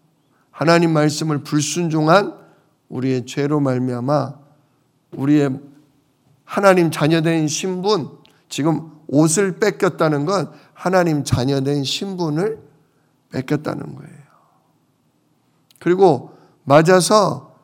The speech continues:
피 흘려 죽게 됐다는 것, 그게 우리의 지은 죄로 말미암아 우리에게 저주,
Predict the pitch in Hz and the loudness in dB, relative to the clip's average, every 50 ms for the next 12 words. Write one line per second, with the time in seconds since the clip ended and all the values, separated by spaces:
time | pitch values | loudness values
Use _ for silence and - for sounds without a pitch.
0 | _ _ _ - - - 208 202 202 185 175 170 165 156 147 160 - 156 151 - | _ _ _ -12 -6 -2 2 4 4 4 4 2 0 -2 -2 -4 -10 -10 -6 0
1 | 190 185 160 165 151 151 - 143 135 139 131 123 117 120 - - - _ _ _ | 0 2 2 2 -2 -2 -4 -6 -4 -4 -6 -6 -8 -8 -10 -12 -14 _ _ _
2 | _ _ - - _ _ _ _ _ _ - - 185 208 214 190 156 123 - - | _ _ -20 -20 _ _ _ _ _ _ -8 -6 0 0 2 2 2 -2 -4 -10
3 | - _ _ _ _ _ _ _ - - 170 190 208 208 202 185 143 - - 175 | -20 _ _ _ _ _ _ _ -8 -6 -4 0 2 4 2 2 2 0 -2 0
4 | 180 190 185 175 165 - - 160 165 175 190 185 180 170 160 160 156 156 151 147 | 2 2 2 2 0 -2 -2 0 4 4 4 6 6 4 4 4 2 2 2 2
5 | 143 143 135 127 135 139 147 143 139 131 131 170 202 220 - - - _ _ _ | 0 0 0 0 0 2 2 2 2 0 0 0 -2 -2 -4 -10 -20 _ _ _
6 | _ - - - 131 135 143 139 156 170 214 247 240 - - | _ -12 -6 -2 0 2 2 2 2 0 0 0 0 -4 -8